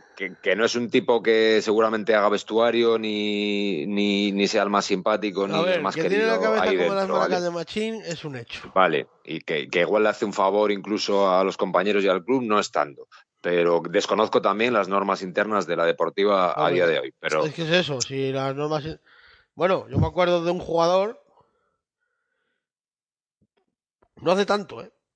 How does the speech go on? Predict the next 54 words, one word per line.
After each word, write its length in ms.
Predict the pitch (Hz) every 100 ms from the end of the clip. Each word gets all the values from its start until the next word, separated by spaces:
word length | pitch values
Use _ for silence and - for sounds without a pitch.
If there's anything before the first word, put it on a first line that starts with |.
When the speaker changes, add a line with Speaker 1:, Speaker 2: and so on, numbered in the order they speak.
| _ _ _ _ -
Speaker 2:
Que 120 | 160
tuvieron 340 | 147 160 185
que 60 | 180
ir 40 | 185
a 40 |
buscarlo 420 | 165 - 170 151 151
a 40 |
Benvibre 800 | 143 147 147 147 135 127 123 117 - _ _ _ _ _ _ _ -
Speaker 1:
<laughs> 460 | - 226 - 214
Speaker 2:
porque 220 | - 175 170
Speaker 1:
Sí, 60 |
Speaker 2:
se 100 | 156
Speaker 1:
sí, 40 | 180
Speaker 2:
lesionó 320 | 175 165 170
Speaker 1:
yo 40 | 180
Speaker 2:
el 60 |
de 60 | 175
Speaker 1:
también. 40 |
Speaker 2:
su 140 | 151 170
posición 840 | 165 156 143 175 165 151 139 131 _ _ _ _
Speaker 1:
Sí, 280 | - 85 71
sí, 160 | - -
Speaker 2:
y 60 | 180
tuvo 180 | 190 180
Speaker 1:
sí. 60 |
Speaker 2:
que 40 | 160
salir 180 | 160 156
a 60 |
jugar, 540 | 120 - 180 254 - - _
¿sabes? 340 | - 139 110 101
Y 60 |
no 80 | 147
Speaker 1:
Yo 40 | 160
Speaker 2:
estaba, 380 | - 175 92 -
Speaker 1:
tam- 40 |
Speaker 2:
no 120 | 165
estaba 280 | 175 185 175
convocado, 400 | 175 175 180 247
lo 80 | 208
tuvieron 300 | 156 165 170
que 80 | 175
convocar 460 | 175 180 180 220 262
y 80 |
tuvieron 260 | 175 156 160
que 60 | 160
ir 40 |
a 40 |
buscarlo 460 | 160 160 180 190 233
Speaker 1:
Sí. 60 | 254
Speaker 2:
porque 640 | 185 135 135 127 117 113 _ - - - -
no 180 | 139
estaba, 760 | 151 - 135 127 117 113 113 117
o 60 |
sea, 280 | 120 180 -